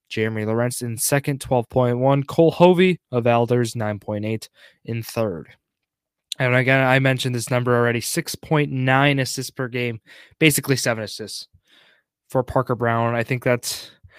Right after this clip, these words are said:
I'll do some digging in the stats, but I do think that is gonna be, you know,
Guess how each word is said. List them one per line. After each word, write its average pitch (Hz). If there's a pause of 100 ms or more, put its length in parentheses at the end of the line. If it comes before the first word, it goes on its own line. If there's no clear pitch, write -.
(420)
I'll 190
do 180
some 175
digging 143
in 131
the 123
stats, 127
but 123
I 127
do 151
think 139
that 127
is 127
gonna 131
be, 120 (840)
you -
know, 98